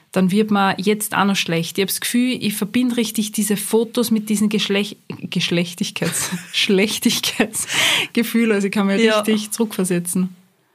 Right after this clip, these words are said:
Speaker 2: Ja. Boah.
Speaker 1: Aber ja, ich würde mal sagen, durchhalten, es hilft ja nix.
Speaker 2: Ja, voll.
Speaker 1: Und
Speaker 2: Ich
Speaker 1: das
Speaker 2: glaub,
Speaker 1: ist
Speaker 2: das sind
Speaker 1: dann
Speaker 2: eh so
Speaker 1: echt, ja.
Speaker 2: kleine, kleine Wehwehchen,
Speaker 1: Das
Speaker 2: die was
Speaker 1: sind
Speaker 2: wir
Speaker 1: echt.
Speaker 2: gehabt haben.
Speaker 1: Ja.
Speaker 2: Weil da gibt's, glaub ich, auch ganz, ganz viel Schlimmes.
Speaker 1: Ja.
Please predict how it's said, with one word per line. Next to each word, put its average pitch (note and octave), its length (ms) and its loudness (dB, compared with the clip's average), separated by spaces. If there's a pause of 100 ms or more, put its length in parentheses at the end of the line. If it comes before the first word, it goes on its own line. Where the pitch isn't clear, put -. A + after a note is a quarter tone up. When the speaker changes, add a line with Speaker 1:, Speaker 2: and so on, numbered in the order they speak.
(680)
Speaker 2:
Ja. G#3+ 420 0 (600)
Boah. - 220 -4 (260)
Speaker 1:
Aber G3 180 2
ja, G#3+ 300 2
ich G3+ 140 0
würde G3 140 2
mal G3+ 120 2
sagen, G3 380 0
durchhalten, G#3+ 680 0
es F3+ 180 -2
hilft G#3 300 -4
ja F#3+ 80 0
nix. F3+ 500 -4
Speaker 2:
Ja, G3+ 300 0
voll. F#3+ 300 0
Speaker 1:
Und - 40 4
Speaker 2:
Ich G3 40 2
Speaker 1:
das G3 120 0
Speaker 2:
glaub, G3 60 0
Speaker 1:
ist G3+ 60 -2
Speaker 2:
das G3+ 120 0
sind G3+ 160 4
Speaker 1:
dann F#3+ 80 4
Speaker 2:
eh G3 60 6
so G3 160 2
Speaker 1:
echt, G#3 80 2
ja. F#3 100 4
Speaker 2:
kleine, F#3+ 380 2 (100)
kleine G3+ 460 2
Wehwehchen, F#3+ 720 0 (320)
Speaker 1:
Das F3+ 100 -2
Speaker 2:
die G#3 80 4
was G#3 140 4
Speaker 1:
sind G#3 80 0
Speaker 2:
wir G#3+ 80 4
Speaker 1:
echt. G#3+ 120 2
Speaker 2:
gehabt - 280 -2
haben. G#3+ 380 0 (680)
Speaker 1:
Ja. F#3 120 -2
Speaker 2:
Weil F#3 60 4
da G#3 80 4
gibt's, G#3+ 260 0
glaub G3 180 2
ich, G3+ 80 2
auch G3 120 0
ganz, G#3+ 460 -2 (160)
ganz G#3+ 300 0
viel A3 160 -4
Schlimmes. G#3+ 880 0
Speaker 1:
Ja. F3+ 160 0